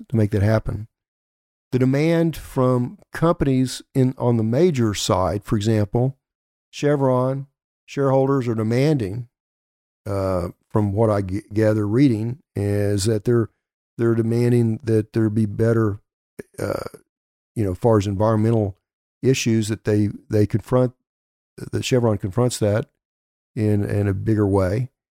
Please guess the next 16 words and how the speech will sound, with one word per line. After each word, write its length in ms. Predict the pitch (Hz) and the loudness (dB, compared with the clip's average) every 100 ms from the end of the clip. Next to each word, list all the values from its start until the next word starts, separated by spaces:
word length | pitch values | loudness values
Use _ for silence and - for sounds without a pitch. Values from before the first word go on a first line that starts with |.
| _ _ _ _ _ - | _ _ _ _ _ -4
And 400 | 104 107 107 104 | 0 2 2 0
so 480 | - 113 110 113 - | -2 0 2 -2 -2
that's 280 | 107 117 - | -2 0 -2
before, 640 | 120 - 120 113 110 107 175 - _ _ - - | -4 -2 0 2 0 -2 -8 -18 _ _ -14 -6
before 360 | 107 - 110 | -4 0 0
the 80 | 104 | 0
board. 400 | 92 101 104 127 - _ _ _ _ _ _ _ | 0 0 2 0 -8 _ _ _ _ _ _ _
Uh, 500 | - 104 104 107 107 - | -4 0 2 2 0 -2
in, 460 | 113 110 110 107 - | 0 2 2 0 -2
uh, 340 | 110 107 110 117 - - | 0 0 0 -4 -10 -10
as 120 | 107 | -4
far 220 | 120 113 | -2 0
as 80 | 104 | 0
Royal 260 | 117 120 | 2 2
Dutch 240 | 107 113 - | 0 -4 -4
Shell, 760 | - - - 147 135 120 123 | -10 -10 -4 0 0 -2 -8